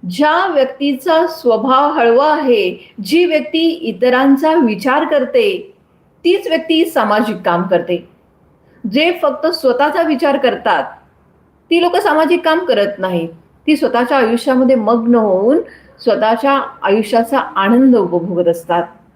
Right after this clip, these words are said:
पण ज्या व्यक्तीला इतरांची दया येते त्या व्यक्ती त्या व्यक्तीच्या जागी जाऊन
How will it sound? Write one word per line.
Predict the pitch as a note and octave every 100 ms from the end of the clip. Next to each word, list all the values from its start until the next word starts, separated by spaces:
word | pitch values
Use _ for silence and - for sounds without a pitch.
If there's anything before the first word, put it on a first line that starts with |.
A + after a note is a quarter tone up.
| _ _ _ -
पण | B3
ज्या | - C4 B3+ F4+
व्यक्तीला | D#4+ - C4 A3 F#3+ F3+ - - _
इतरांची | A#3 A#3+ C#4+ D4+ D#4+ G4+
दया | B3 A#3+ B3+ D#4+
येते | C#4 A#3+ G3+ F3 E3 - - - -
त्या | D4+ F4+
व्यक्ती | D#4 B3 - B3+ C4+ D#4 - _ _ -
त्या | C4+ E4+
व्यक्तीच्या | D#4 G#3+ - B3+ B3 C4
जागी | G3 - G#3+ G#3 C4+ D4+
जाऊन | A3 G3 F#3+ F3+